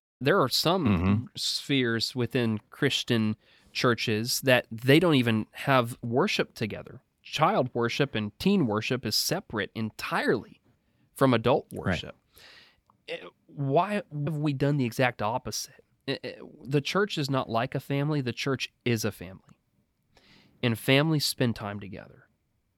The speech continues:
Speaker 1: Families teach their children and, and, and model for their children, just like my dad did for me all growing up. This is what we ought to be doing in the church. There needs to be mentorship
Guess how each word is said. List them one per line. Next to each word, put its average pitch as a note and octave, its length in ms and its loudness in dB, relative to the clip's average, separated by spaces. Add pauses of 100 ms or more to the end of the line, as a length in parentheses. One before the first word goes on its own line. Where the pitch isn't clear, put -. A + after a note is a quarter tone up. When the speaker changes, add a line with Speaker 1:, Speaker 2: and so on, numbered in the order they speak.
(260)
Speaker 1:
Families C#3 720 4
teach - 600 -4 (180)
their G#2+ 140 -4
children - 600 -4 (220)
and, G#2+ 280 -4
and, G#2+ 360 -4
and G2+ 320 -8
model A2 480 0
for - 180 -8
their G#2 120 -6
children, G2 440 -8
just A2+ 180 -4
like A2+ 120 -2
my G#2+ 200 -2
dad G#2+ 320 -4
did G#2+ 180 -4
for A2 120 -12
me G#2 140 -6
all A2+ 180 0
growing A2 380 0
up. C3+ 200 0 (520)
This C#3+ 240 4
is C#3+ 140 0
what C3+ 200 2
we B2 240 4
ought - 220 -2
to B2+ 80 -6
be A#2+ 100 0
doing A2+ 540 0 (440)
in A#2 140 2
the G#2 80 0
church. - 460 -8
There C3 180 4
needs C3 320 2
to A#2+ 100 0
be A2 360 0 (480)
mentorship A#2 800 0